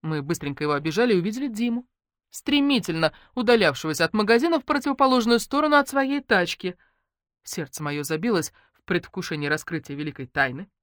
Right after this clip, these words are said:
Дима вел себя как агент всех известных мне разведок, и этому должна быть причина.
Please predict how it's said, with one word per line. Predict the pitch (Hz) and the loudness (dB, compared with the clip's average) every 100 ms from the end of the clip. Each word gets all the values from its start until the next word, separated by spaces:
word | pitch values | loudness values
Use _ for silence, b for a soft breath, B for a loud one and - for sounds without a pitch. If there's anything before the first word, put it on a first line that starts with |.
| _ _ _ _ _ _ _ _ _ _ | _ _ _ _ _ _ _ _ _ _
Дима | 151 139 214 262 | -14 -6 -2 2
вел | 196 240 | 4 4
себя | 233 202 208 | 2 2 2
как | 208 | 2
агент | 208 170 226 240 | 0 2 0 0
всех | - 220 214 | -2 -2 0
известных | 190 160 214 208 196 | 0 0 -2 -2 -2
мне | 185 185 | 0 4
разведок, | 165 143 214 277 277 | 2 2 -2 -2 -4
и | 247 | 0
этому | 220 233 311 | 2 2 0
должна | 294 196 165 | 0 2 0
быть | 170 | 0
причина. | - 277 - 381 156 | -6 -8 -2 0 -2